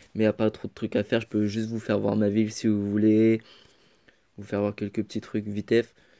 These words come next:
Voilà, après j'ai, euh, j'ai quoi d'autre comme jeu ? J'ai pas d'autres jeux, mais, euh, pour ceux-là qui ont des, des jeux dans les commentaires, n'hésitez vraiment pas à me le dire dans les,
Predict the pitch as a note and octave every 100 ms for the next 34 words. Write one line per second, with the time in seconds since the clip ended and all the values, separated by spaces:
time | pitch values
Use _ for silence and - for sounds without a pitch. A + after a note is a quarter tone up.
0 | _ _ _ _ _ _ _ F#2 G#2 A2
1 | - A3 - C3 A#2 G#2 G#2+ G#2 G2+ G2
2 | G2 G2 G2 G2 G2+ _ _ _ _ -
3 | G#2 G2+ G#2+ G#2 G#2+ - G2+ G2+ G2+ G2+
4 | _ _ _ G#2+ - A2 A2 _ - A#2+
5 | A#2+ A2+ A2+ A#2+ C3+ _ _ _ _ _
6 | _ _ _ - G#2+ G#2 G#2 G#2 - -
7 | A2+ - A2+ - A2 A2 G#2+ G#2 G#2 G2
8 | - A2 G#2 A#2 A2+ G#2 G2+ - G#2 F#2+
9 | G#2+ A2 - - _ _ - G#2+ G#2 -
10 | G#2 G#2+ A2+ A2+ A2+ G#2 G2+ G2+ A2 G#2+
11 | G#2